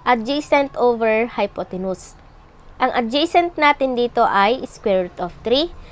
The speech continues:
Then, ang hypotenuse natin is two. So, ganyan lang siya. Pwede pa bang isimplify ito? Hindi na. Meaning, cosine thirty degrees is square root of three over two. Next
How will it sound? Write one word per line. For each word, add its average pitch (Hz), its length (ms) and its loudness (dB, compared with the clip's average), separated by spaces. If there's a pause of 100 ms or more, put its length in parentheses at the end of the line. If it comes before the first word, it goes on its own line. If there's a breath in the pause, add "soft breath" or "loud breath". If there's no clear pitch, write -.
(180 loud breath)
Then, 247 240 4
ang 226 160 -2
hypotenuse 285 720 0
natin 240 400 -2
is 180 480 -8
two. 160 160 -10 (160)
So, - 160 -4
ganyan 240 560 2
lang 208 240 -4
siya. 160 320 -8 (560 loud breath)
Pwede 254 240 4
pa 254 160 2
bang 240 160 0
isimplify 240 800 -2
ito? 247 400 0 (240)
Hindi 190 320 -4
na. 190 320 -2 (480 soft breath)
Meaning, 320 480 0
cosine 247 480 2
thirty 240 240 0
degrees 302 480 -2
is 240 400 -4
square 320 320 2
root 359 80 4
of 359 240 0
three 262 400 -2
over 202 560 -2 (240)
two. 185 160 -4 (640 loud breath)
Next 294 400 2